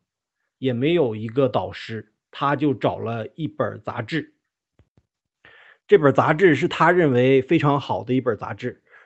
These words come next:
然后他就把这本杂志上面的文章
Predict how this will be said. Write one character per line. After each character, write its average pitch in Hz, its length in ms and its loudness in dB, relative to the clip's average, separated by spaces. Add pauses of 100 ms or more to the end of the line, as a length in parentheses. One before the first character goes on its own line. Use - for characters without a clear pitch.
然 143 180 0
后 160 160 2
他 160 160 -2
就 143 240 2
把 - 280 -2
这 185 140 4
本 135 160 2
杂 127 180 -2
志 180 140 -4
上 170 180 -2
面 143 80 0
的 117 100 0
文 123 220 0
章 123 300 0